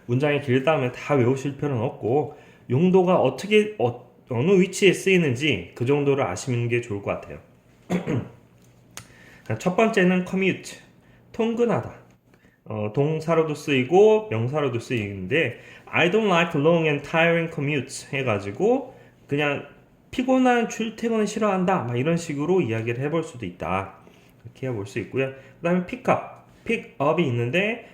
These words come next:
픽업은 데리러 가다, 뭐 태워주다, "아, 나 좀 픽업해줘" 이런 말을 많이 쓰잖아요, 우리도. 그런데 픽업이 무엇을 익히다라는 뜻도 씁니다. 무엇을 익히다. 뭐 이런 거는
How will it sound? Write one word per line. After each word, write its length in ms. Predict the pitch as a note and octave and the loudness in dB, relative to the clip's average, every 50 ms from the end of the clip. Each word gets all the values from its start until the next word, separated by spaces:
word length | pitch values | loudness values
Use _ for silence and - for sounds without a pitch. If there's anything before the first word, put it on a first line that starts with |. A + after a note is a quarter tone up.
| - - - | -20 -14 -8
픽업은 540 | - G#3+ G#3+ G#3+ G#3 G#3+ A3 G#3 D3 - - - - - - | -2 2 4 4 6 6 4 4 2 0 -6 -12 -20 -20 -6
데리러 360 | - A#2+ C3 F3 F#3+ F#3+ F3+ | -4 0 4 4 4 4 4
가다, 320 | F3+ - A#2 B2+ E3+ D3+ A#2+ | 0 -2 -4 -2 -2 0 0
뭐 180 | A2+ A2 G#2+ | 0 -2 -2
태워주다, 600 | - - A3 G#3+ G#3+ G#3 F3+ D#3 - D#3+ C3 G#2+ - | -2 -2 0 2 2 2 2 0 0 0 0 0 -2
"아, 160 | - B2+ D3+ | -2 -2 0
나 260 | D#3+ D#3+ D3+ D3 D3 - | 2 2 2 2 0 -2
좀 160 | - E3 E3+ | -4 -4 -4
픽업해줘" 480 | - - G3 G#3 G3+ G3+ F#3 E3+ C#3+ C#3 | -4 0 0 0 0 2 0 0 2 2
이런 220 | A#2+ A#2 D3+ E3+ F3 | 2 2 2 2 2
말을 220 | D#3+ C#3+ C#3 C#3+ | 2 0 0 -2
많이 300 | C3+ F2 E2+ G#2 A#2 A#2 | -2 -4 -4 -4 -4 -4
쓰잖아요, 540 | A#2 - - - D#3+ C#3 A2+ F#2+ F#2+ G2 F#2 | -6 -6 -2 -2 0 0 0 -2 -4 -4 -6
우리도. 460 | F2+ F#2 F#2 - D#3+ F3 D#3+ B2 - - - - - - - - | -6 -8 -6 -4 -2 -2 -2 -2 -8 -14 -20 -20 -20 -20 -20 -6
그런데 440 | - B2+ B2 B2+ C#3+ E3+ F#3 D3+ - | -2 0 0 2 4 4 4 4 4
픽업이 640 | - - A3+ A#3 A3+ A3 F3+ D3 D#3 D#3 A#2 - - - - - - - | 0 0 2 4 4 4 4 4 4 2 2 -2 -6 -14 -20 -20 -16 -4
무엇을 560 | - C3+ D3+ E3 F3+ F#3+ F#3+ F#3 G#3 G3 - | -2 0 2 2 2 2 2 0 0 -2 -4
익히다라는 920 | - G3+ - - C4+ B3+ A#3+ A3 G#3+ G#3 F#3+ F3+ F3+ F3 F3 F3 E3 D#3+ - | -6 -8 -6 -6 2 4 6 6 6 6 4 4 2 4 2 2 0 -2 -6
뜻도 240 | - G#3+ - - F#3+ | -10 -14 -8 -6 -8
씁니다. 520 | F3+ - F#3+ F3+ C3 F#2 D#2+ E2 F2+ F2+ F#2+ | -6 -2 -2 -2 0 -2 -4 -6 -10 -10 -8
무엇을 340 | G#2 A2+ B2 B2 A#2 A2 F#2+ | -4 -2 -2 -2 -4 -4 -8
익히다. 560 | A#2+ - - - B2+ F#2+ D#2 F#2+ C3 F3 - - - - _ _ _ - - _ - _ _ _ _ _ _ _ _ _ _ _ - _ - - | -8 -10 -10 -8 -8 -4 -4 -4 -4 -6 -8 -12 -20 -20 _ _ _ -20 -20 _ -20 _ _ _ _ _ _ _ _ _ _ _ -20 _ -14 -10
뭐 120 | A2+ G#2 | -8 -4
이런 240 | G#2 A#2 C3 D#3+ E3 | -2 0 0 0 2
거는 240 | D#3 D#3+ E3 D#3+ | 2 2 2 0